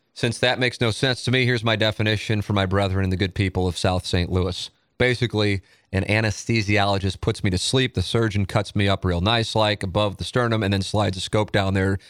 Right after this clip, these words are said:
to get tissue to see if I have cancer, and if so, what kind of lymphoma it is. Now, a family member is a surgeon, and so I contacted him about the situation. He was the first person outside of my immediate family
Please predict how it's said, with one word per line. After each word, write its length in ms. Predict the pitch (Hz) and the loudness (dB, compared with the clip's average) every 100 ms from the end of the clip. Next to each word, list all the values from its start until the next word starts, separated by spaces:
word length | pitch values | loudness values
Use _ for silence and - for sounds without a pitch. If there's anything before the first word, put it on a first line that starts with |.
| - | -10
to 80 | 101 | -4
get 180 | 127 | -2
tissue 380 | - 120 - 113 | 0 -2 0 0
to 60 | 104 | 0
see 160 | - 101 | 0 0
if 80 | |
I 80 | 98 | 2
have 100 | 95 | 0
cancer, 380 | - 117 113 - | -2 -2 -2 -2
and 100 | 104 | -2
if 80 | 98 | -2
so, 400 | - 98 104 98 - _ | 0 0 0 -2 -6 _
what 220 | - 113 | -2 -2
kind 200 | - 107 | 0 0
of 100 | 101 | 0
lymphoma 480 | 101 92 101 98 95 | -2 -2 0 0 2
it 60 | 92 | 0
is. 280 | 85 - - _ _ _ _ _ - _ _ - | -2 -6 -14 _ _ _ _ _ -20 _ _ -2
Now, 120 | 120 | 0
a 20 | |
family 380 | - 170 233 196 | 2 0 2 2
member 340 | 131 123 131 | 2 2 2
is 140 | 120 98 | 2 0
a 20 | |
surgeon, 560 | - 180 143 87 - - _ _ _ | 0 0 0 -2 -12 -18 _ _ _
and 120 | 110 | -2
so 120 | - | 2
I 120 | 113 127 | 2 2
contacted 680 | 127 131 139 - 92 87 | 0 0 0 0 -2 -2
him 100 | 107 | -2
about 200 | 95 87 | -2 -2
the 60 | 90 | -2
situation. 720 | - 98 110 127 123 - 78 - | -2 0 2 2 0 -4 -12 -8
He 100 | 92 | -6
was 120 | 87 | -4
the 60 | |
first 340 | - 110 120 - | -2 0 0 -2
person 400 | - 107 - 113 | 0 0 0 0
outside 380 | 95 - 101 95 | -2 0 0 0
of 80 | |
my 160 | 98 92 | 0 0
immediate 400 | 95 104 117 107 | 0 0 0 -2
family 600 | - 107 98 82 82 110 | 0 0 2 0 0 -2